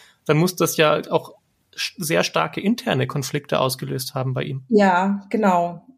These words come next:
Speaker 2: Ja, ja, sicherlich. Also ich denke heute im Nachhinein, wenn ich so drüber nachdenke, war das ein riesiges Spannungsfeld und ich glaube, dass er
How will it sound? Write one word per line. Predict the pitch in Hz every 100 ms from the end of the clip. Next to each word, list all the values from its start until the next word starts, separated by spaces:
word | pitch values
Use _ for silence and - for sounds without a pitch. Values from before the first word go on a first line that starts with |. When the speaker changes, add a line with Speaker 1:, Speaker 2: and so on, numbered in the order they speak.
| -
Speaker 2:
Ja, | 196 175 180 196
ja, | 185 180 196
sicherlich. | 196 214 220 190 180 196
Also | 254 240
ich | 262
denke | 240 254 254
heute | 226 226 233
im | 214 214
Nachhinein, | 190 226 240 214 208 214 214 202
wenn | 214
ich | 214 202
so | 202
drüber | 208 202
nachdenke, | 185 185 226 - 214 214 214 208 202 - - - -
war | 190 190
das | 202 202
ein | 185 202
riesiges | 202 233 226 208 202
Spannungsfeld | - - 180 220 226 - - 208 208 214
und | - 202 202
ich | 196 202 -
glaube, | 190 190 202
dass | 202 196 196
er | - 196 190 190 196